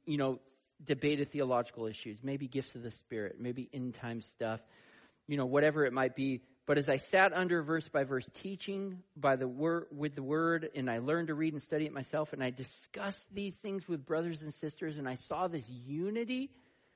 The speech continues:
in, in, in what we were seeing the word said, it solidified my theology. All right?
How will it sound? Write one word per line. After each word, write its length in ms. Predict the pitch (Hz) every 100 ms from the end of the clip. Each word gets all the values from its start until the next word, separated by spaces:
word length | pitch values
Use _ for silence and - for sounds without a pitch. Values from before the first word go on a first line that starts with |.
| _ _ _ _ _ _ _ _
in, 300 | 151 147 135 -
in, 260 | 151 143 135
in 300 | 156 135 135
what 260 | 151 165 170
we 140 | 175
were 160 | 165 139
seeing 500 | - - 190 190 190
the 100 | 151
word 320 | 143 165 156
said, 500 | - - 135 165 196 - _ _ _ _ _ _ _ _ _ -
it 120 | 147
solidified 600 | - 180 180 185 202 190
my 140 | 190
theology. 560 | 185 196 269 320 - 80 _ _ _ _ _ _ _ _ _ _ _ _ _ _ _ -
All 60 | 127
right? 320 | 143 190